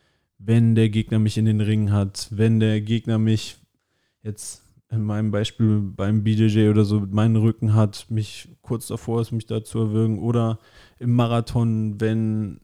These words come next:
es doch übertrieben heiß ist, oder wie gesagt, wenn <laughs> bei deiner Präsentation der Beamer nicht da ist oder es Nachfragen gibt, mach dir im Vornherein,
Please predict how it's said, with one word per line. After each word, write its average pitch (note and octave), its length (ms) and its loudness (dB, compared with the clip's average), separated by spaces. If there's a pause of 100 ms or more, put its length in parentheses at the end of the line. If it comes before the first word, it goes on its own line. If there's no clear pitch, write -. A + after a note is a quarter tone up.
(140)
es - 360 -10 (200)
doch A#2+ 460 -8
übertrieben A#2 640 -8
heiß A#2 280 -2
ist, A2+ 400 -8 (1400)
oder C3 240 4
wie A#2 100 2
gesagt, A2+ 520 2 (240)
wenn A2 320 4
<laughs> A2 200 -4
bei - 380 -2
deiner B2+ 140 0
Präsentation - 760 -2
der A2+ 120 2
Beamer A2 340 2
nicht G#2+ 220 0
da G#2+ 180 -2
ist G#2+ 300 -6 (400)
oder A#2+ 260 2
es - 360 -4 (140)
Nachfragen A#2 640 0
gibt, G#2 220 -2
mach B2 180 -2
dir - 120 -4
im A2+ 100 -4
Vornherein, D3+ 800 -2